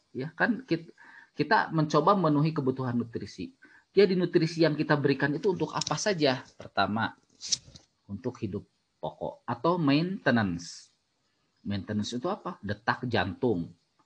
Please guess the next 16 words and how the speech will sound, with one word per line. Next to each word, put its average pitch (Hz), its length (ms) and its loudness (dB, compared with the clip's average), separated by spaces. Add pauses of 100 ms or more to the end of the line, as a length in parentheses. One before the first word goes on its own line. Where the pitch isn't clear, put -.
(480)
Kemudian 127 640 2
gerak 117 480 -2
tubuh. 123 480 2 (1120)
Kemudian, 127 1300 2
eh, 120 720 0
apa? 208 480 -6 (460)
Suara-suara, 123 1040 2
berahi. 127 880 0
Itu 151 240 -6
kan 359 160 -2
butuh, 175 400 2 (800)
eh, 139 520 4 (440)
peliharaan, 151 720 4
detak 147 480 2
jantung. 170 720 0 (1400)
Eh, 127 320 2